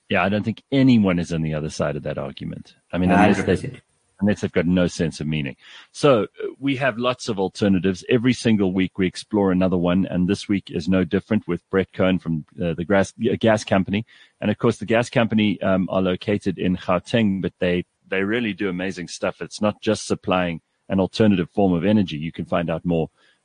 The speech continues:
Speaker 1: by going to our website, cliffcentral dot com, and all the links are there for you to check out what they do. That's why we got Brett on. He thinks differently to other people. So thank you, dude.
Speaker 2: Thanks, Gareth. Good seeing you again. Thanks, Madrid.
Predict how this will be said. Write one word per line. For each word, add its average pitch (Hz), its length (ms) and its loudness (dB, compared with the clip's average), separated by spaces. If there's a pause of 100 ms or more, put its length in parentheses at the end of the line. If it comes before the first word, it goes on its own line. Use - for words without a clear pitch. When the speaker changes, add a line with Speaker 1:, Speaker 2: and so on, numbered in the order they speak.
Speaker 1:
by 82 140 -2
going 87 220 0
to - 140 -4
our 80 100 0
website, 80 520 -2
cliffcentral 87 540 -2
dot 80 220 -4
com, 78 280 -2
and 69 180 -8
all 101 160 0
the 87 80 0
links 78 360 -4
are 82 60 -4
there 73 220 -8
for - 140 -14
you 73 100 -8
to 69 80 -10
check - 280 -8
out 73 160 -6
what 76 140 -12
they 78 160 -4
do. 76 180 -4 (380)
That's 107 180 0
why 127 140 4
we 123 80 2
got 117 220 0
Brett 104 200 0
on. 69 140 -4
He 69 80 -12
thinks 92 300 -2
differently 82 380 0
to 76 120 -10
other 71 140 -8
people. - 380 -14 (500)
So 120 160 0
thank 139 200 2
you, 127 60 4
dude. 120 260 4 (640)
Speaker 2:
Thanks, 117 320 2
Gareth. 101 360 2
Good 113 140 -2
seeing 127 220 4
you 117 80 8
again. 104 480 2
Thanks, 147 300 6
Madrid. 127 500 8